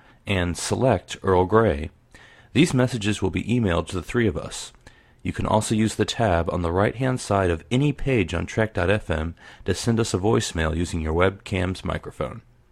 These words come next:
The conversation is always going on with our podcast crew and other listeners in our forums at trek dot F M slash forums.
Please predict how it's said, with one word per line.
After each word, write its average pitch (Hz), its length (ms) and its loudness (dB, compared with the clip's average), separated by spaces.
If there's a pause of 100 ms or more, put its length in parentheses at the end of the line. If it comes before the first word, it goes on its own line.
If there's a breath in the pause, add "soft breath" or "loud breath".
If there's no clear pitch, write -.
(440 soft breath)
The - 80 0
conversation 104 600 2
is 85 100 -2
always 143 320 4
going 85 280 0
on 85 140 2
with 82 100 -4
our 90 100 4
podcast 92 640 0
crew 85 400 0 (300 loud breath)
and 101 200 2
other 151 240 6
listeners 85 600 0
in 107 140 0
our 92 160 2
forums - 760 0 (340 soft breath)
at - 180 -2
trek 117 340 2
dot 87 220 2
F 107 180 0
M 95 180 2
slash 82 480 0
forums. 87 720 0